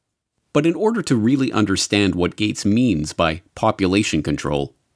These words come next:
we have to look beyond the concept of controlling population size. At its most fundamental level, the population control that Gates speaks of is not birth control,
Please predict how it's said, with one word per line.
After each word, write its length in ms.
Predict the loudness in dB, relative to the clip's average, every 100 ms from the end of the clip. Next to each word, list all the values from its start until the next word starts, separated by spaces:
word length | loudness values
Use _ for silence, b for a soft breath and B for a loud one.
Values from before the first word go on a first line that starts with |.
| _ _ -4
we 120 | -2
have 180 | -2 0
to 80 |
look 260 | 2 0 0
beyond 360 | 2 4 4 2
the 60 |
concept 480 | 0 0 0 -2 -2
of 140 | -4
controlling 540 | -2 -2 0 2 2 0
population 680 | -2 -2 0 0 0 0 0
size. 640 | 0 0 0 -2 -6 -10 -12 _ _ _ _ _ _ _ _ _
At 160 | -2 0
its 160 | 0 2
most 280 | 0 -2
fundamental 640 | -6 0 2 2 2 2 2
level, 400 | 2 0 -6 -8 _ _ _
the 160 | -2 -2
population 680 | 0 -2 0 2 2 2 0
control 420 | 0 0 2 2
that 120 | 2
Gates 260 | 2 0 0
speaks 360 | -2 -2 0
of 260 | 2 2 0
is 160 | -2 0
not 300 | 2 0 0
birth 300 | 0 0 2
control, 500 | 0 2 0 -2